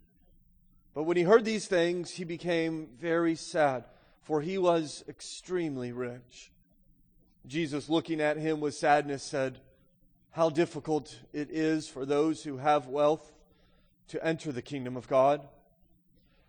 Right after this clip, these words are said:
For it is easier for a camel to go through the eye of a needle than for a rich person to enter the kingdom of God." Those who heard it said,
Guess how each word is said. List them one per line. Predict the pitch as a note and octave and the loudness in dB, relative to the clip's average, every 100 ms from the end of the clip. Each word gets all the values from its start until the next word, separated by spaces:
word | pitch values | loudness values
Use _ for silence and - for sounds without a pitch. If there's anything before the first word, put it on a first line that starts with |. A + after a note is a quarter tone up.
| _ _ | _ _
For | D3+ D#3 | 2 6
it | E3+ | 6
is | E3+ D3 | 6 4
easier | G3 F3 F#3 F3+ | -4 4 4 6
for | F3 E3 | 4 2
a | |
camel | D3+ F3 E3+ F3+ F3 | 2 2 4 4 0
to | D3+ | 4
go | E3+ F3 | 6 6
through | E3+ F3 F3 F3 | 6 8 8 8
the | D#3+ | 6
eye | E3+ E3+ F3 F3 | 8 10 10 8
of | D#3+ | 0
a | |
needle | D3+ E3+ F3 F3+ F3+ - - _ | 2 4 6 6 4 -4 -20 _
than | - C#3+ | -8 0
for | D#3 | 4
a | D3 | 4
rich | D3 F3 - | 6 4 2
person | F3+ E3 E3+ D#3+ | 0 2 0 -4
to | D3 D3+ | -2 0
enter | E3 E3 - C#3+ B2+ - _ - | 0 0 0 0 -2 -10 _ -10
the | C#3+ | -8
kingdom | - E3+ D3+ C#3+ C#3 | -2 -2 4 2 2
of | C#3 C3 | -8 0
God." | E3+ D#3 B2+ B2 C3 - - _ _ _ _ - - _ | 8 8 8 2 -10 -20 -20 _ _ _ _ -20 -20 _
Those | F3+ G3+ F#3+ | 8 8 8
who | F3 | 4
heard | D#3+ A3+ | 8 8
it | G3 - | 8 4
said, | F#3 F3 E3 | 6 8 8